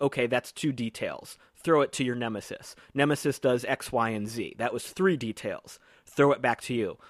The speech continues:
Okay, uh, this, this, and this. Great, two more details. Nemesis is out of ideas. Roll." So that kind of back and forth,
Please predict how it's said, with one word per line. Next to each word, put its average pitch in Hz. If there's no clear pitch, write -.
Okay, 143
uh, 120
this, 151
this, 160
and 143
this. -
Great, -
two 180
more 151
details. 127
Nemesis 143
is 135
out 139
of 131
ideas. 117
Roll." 104
So 143
that 151
kind 160
of 131
back 131
and 120
forth, 175